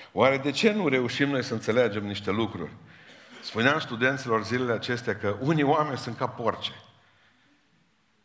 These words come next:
Sunt, porcii, de exemplu, ei nu se pot uita la cer, numai când îți pe spate, la Crăciun. Toată viața lor nu privesc cerul.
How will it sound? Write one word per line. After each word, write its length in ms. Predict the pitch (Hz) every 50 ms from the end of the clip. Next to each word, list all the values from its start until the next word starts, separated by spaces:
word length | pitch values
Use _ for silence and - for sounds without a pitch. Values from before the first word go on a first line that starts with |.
| _ _ _
Sunt, 320 | - - - - 156 170 165 - - - - - - - -
porcii, 340 | - 151 185 190 - 190
de 100 | 151 143
exemplu, 360 | 139 127 117 151 175 165 143 156
ei 60 | 165
nu 60 | 185
se 160 | 170 - 165
pot 200 | 160 139 127 107
uita 160 | 123 117 131 131
la 120 | 127 117
cer, 240 | 117 - - 131 123
numai 200 | 131 143 147 131
când 140 | 135 135 131
îți 140 | 120 - -
pe 80 | 113
spate, 380 | 107 - - 113 82 - - - - - - - - _ _ _ _ _ _ _ _ _ - _ - - _ - - - - - - - - - _
la 140 | - 98 104
Crăciun. 440 | 101 110 110 107 101 - 107 78 - - - - - - - - - - - - - - - - - - - - - - - - - - - _ _ _ _ _ _ _ _ _ _ _ _ _ _ _ _ _ _ _ _ _ _ _ _ _ _ _ _
Toată 280 | - 208 226 226 226 180
viața 400 | 151 185 202 185 165 - - 156
lor 340 | 156 170 180 180 165 151 - 151
nu 160 | 160 180 175
privesc 340 | 160 147 127 120 107 101 -
cerul. 320 | - 110 98 85 78 -